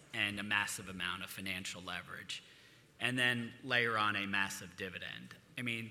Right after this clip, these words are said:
that's just a recipe for disaster. It does, you don't need to be a genius to figure that one out.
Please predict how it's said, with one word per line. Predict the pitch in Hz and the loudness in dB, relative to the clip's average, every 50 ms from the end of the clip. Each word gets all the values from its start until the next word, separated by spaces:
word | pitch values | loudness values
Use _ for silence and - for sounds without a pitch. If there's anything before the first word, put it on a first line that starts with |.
| - - | -6 0
that's | 139 139 143 - - | 2 2 2 2 -2
just | - 170 143 123 - - 131 | -2 -2 -2 -2 -2 0 0
a | 113 113 | 0 2
recipe | 104 110 110 110 107 - - 117 87 - 98 95 | 2 2 2 2 2 0 -4 -6 -6 -6 -6 -6
for | - - 107 98 | -6 -8 -10 -10
disaster. | 90 101 95 - 107 95 92 92 - - - - 95 101 | -8 -8 -8 -6 -6 -6 -6 -6 -6 -8 -8 -8 -10 -10
It | 110 | -8
does, | - 120 110 110 | -10 -10 -10 -8
you | 123 131 131 | -8 -6 -4
don't | 135 131 127 135 | -4 -4 -4 -6
need | 127 120 110 - | -6 -6 -6 -6
to | - 120 | -10 -10
be | 104 110 107 104 101 | -8 -4 -2 -2 -2
a | |
genius | 90 - - 107 101 98 95 92 90 - - | -2 -4 -4 -4 -2 -2 -2 -2 -4 -6 -8
to | - 95 | -10 -12
figure | 95 - 104 98 98 98 | -10 -10 -8 -8 -6 -6
that | 98 98 98 92 | -6 -6 -6 -8
one | - 107 101 | -8 -6 0
out. | 107 110 107 101 98 90 | 2 2 2 2 0 -4